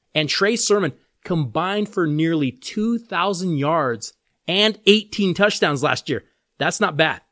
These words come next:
Marquise Brown is a one thousand yard receiver, and we know head coach Lincoln Riley, he is going to be getting this offense cranked up.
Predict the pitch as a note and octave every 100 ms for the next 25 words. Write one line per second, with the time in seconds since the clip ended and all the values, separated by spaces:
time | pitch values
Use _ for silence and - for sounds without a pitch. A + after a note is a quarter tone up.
0 | _ _ _ _ - G#3 G3+ D4 D#4+ -
1 | C3+ G#3 C4+ G3 - G#3 C4+ C4+ A#3+ G#3+
2 | G3+ A3 A3 A#3+ G#3+ G#3+ F3 E3+ G#3+ A3
3 | F#3+ E3+ - B3 F#3+ C#3 _ _ - F#3+
4 | A3 G#3 A#3+ A3 G#3+ - _ _ _ _
5 | - F3+ A3+ C4 B3+ G#3 A#3 A#3 F#3 F#3+
6 | G3+ G#3 G3+ _ _ _ F3 G#3 E3+ F#3+
7 | F#3 E3 D#3 F3+ F3 D#3+ E3 D#3+ E3 D#3
8 | - E3 D#3 D3+ D#3